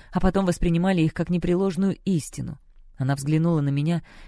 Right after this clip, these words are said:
и я прочла в её глазах усталость и злость разочарования,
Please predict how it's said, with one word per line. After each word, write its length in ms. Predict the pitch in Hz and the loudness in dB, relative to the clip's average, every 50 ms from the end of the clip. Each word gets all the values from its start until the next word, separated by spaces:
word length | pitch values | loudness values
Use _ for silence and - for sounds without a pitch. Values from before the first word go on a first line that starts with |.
| - - | -8 0
и 80 | - | 2
я 160 | 180 180 220 - | 4 4 4 4
прочла 400 | 220 208 196 - - 214 214 208 | 4 2 2 2 0 2 2 4
в 60 | 196 | 4
её 140 | 196 185 175 | 4 2 4
глазах 420 | 170 170 170 175 196 190 - - | 4 2 4 4 2 0 0 -2
усталость 680 | - 202 165 - - - - 196 196 185 185 - - - - | -4 -4 -4 -4 -6 -4 -2 0 2 2 0 -2 -4 -6 -2
и 80 | 180 | -2
злость 400 | 165 156 160 170 185 180 - - | -2 -2 0 0 0 0 0 0
разочарования, 920 | 170 170 160 170 165 - 180 165 170 160 170 175 160 131 113 113 131 - | -2 0 0 0 -2 0 0 0 0 2 2 0 0 0 -2 -4 -8 -12